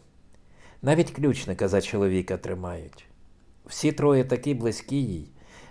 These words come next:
ніби рідні, добрі і ввічливі. Жартують, а не жалять себе,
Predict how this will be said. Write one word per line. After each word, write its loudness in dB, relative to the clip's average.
ніби 4
рідні, -4
добрі 0
і -4
ввічливі. -6
Жартують, -2
а -4
не -2
жалять -4
себе, -12